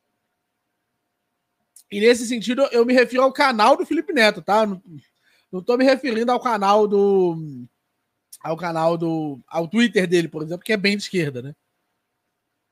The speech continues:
Tô falando o ca-, o canal de YouTube dele, que é um, um tanto mais morno.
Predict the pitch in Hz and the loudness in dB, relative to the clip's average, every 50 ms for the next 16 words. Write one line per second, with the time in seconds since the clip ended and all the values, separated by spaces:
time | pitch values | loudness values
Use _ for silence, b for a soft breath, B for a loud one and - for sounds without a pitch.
0 | _ _ _ _ _ _ _ _ _ _ _ _ _ _ _ _ _ _ _ _ | _ _ _ _ _ _ _ _ _ _ _ _ _ _ _ _ _ _ _ _
1 | _ _ _ _ _ _ _ _ _ _ _ _ _ _ - 156 160 175 175 180 | _ _ _ _ _ _ _ _ _ _ _ _ _ _ -14 -10 -8 -6 -6 -6
2 | 190 196 196 - 247 - - 247 - 220 240 247 233 226 233 233 226 277 269 202 | -6 -8 -8 -12 -14 -12 -12 -12 -10 -4 -2 0 4 4 4 4 4 2 0 -2
3 | - 269 247 214 208 226 240 254 240 - 285 285 294 320 311 - _ _ 294 294 | -2 -2 0 4 6 6 6 6 4 0 -2 -2 -2 -4 -10 -20 _ _ -14 -14
4 | 330 - - - 269 302 294 294 269 269 302 302 247 240 233 220 208 180 151 127 | -14 -4 2 2 2 2 2 0 0 2 2 2 4 4 6 6 6 4 2 -2
5 | 117 | -8